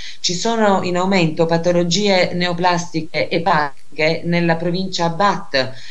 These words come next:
eh, Barletta, eh, Trani, ehm, eh, insomma al nord, al nord di Bari, intendo dire,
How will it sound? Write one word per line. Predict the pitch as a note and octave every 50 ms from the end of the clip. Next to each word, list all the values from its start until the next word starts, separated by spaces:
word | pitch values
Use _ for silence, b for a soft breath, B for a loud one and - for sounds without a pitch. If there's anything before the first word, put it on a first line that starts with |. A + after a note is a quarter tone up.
| B B B
eh, | C3+ C#3+ D3
Barletta, | C#3+ D#3 D#3 D#3 E3 F3+ F#3 F3+ - E3+ E3+ E3+ - - D#3 C#3+ C#3+ C#3+ C#3+
eh, | C#3 -
Trani, | - E3+ E3+ E3+ E3+ E3+ E3+ E3 D#3 D#3 D#3 D#3 A#2+
ehm, | A2 C3+ C#3+ C#3 C#3 C#3 C3+ C3+ C3+ C3 C3 C3 B2+ B2+ B2 B2 B2 A#2+ A#2 A2 A2+
eh, | A#2 G#2 F2+ E2+ E2+
insomma | - - E3 D#3 C#3+ -
al | - E3 E3+
nord, | F3 F#3 F#3+ F3 F3
al | E3+ D#3 D#3 D3+ D3 D#3 E3
nord | E3+ E3+ F3 D#3+ D#3+
di | D#3 D#3 D#3+
Bari, | D#3 D#3 C#3+ C3 B2 C3
intendo | C3 B2 C3 C#3+ C#3+ C#3 C#3+
dire, | C3+ C3+ B2+ A#2+ B2 B2 A#2+